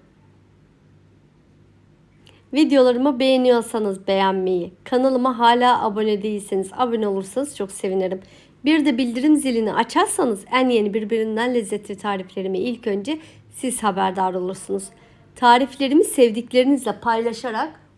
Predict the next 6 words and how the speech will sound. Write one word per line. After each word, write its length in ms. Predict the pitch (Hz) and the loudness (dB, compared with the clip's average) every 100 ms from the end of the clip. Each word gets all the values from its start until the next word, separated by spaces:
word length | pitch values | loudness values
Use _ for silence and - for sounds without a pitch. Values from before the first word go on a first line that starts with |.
| _ | _
onların 440 | 220 220 233 277 240 | -2 0 2 0 0
da 100 | 208 | 0
tariflerimden 760 | 247 233 220 - 202 202 190 | 2 2 0 -4 -6 -4 -4
yararlanmasına 1040 | 190 226 254 214 190 185 190 190 208 277 - _ _ 220 | -2 0 2 0 0 -4 -6 -8 -6 -6 -8 _ _ -2
yardımcı 500 | 208 190 196 190 190 | 0 0 -2 -4 -6
olabilirsiniz. 720 | 190 185 185 185 185 - | -6 -8 -10 -10 -12 -12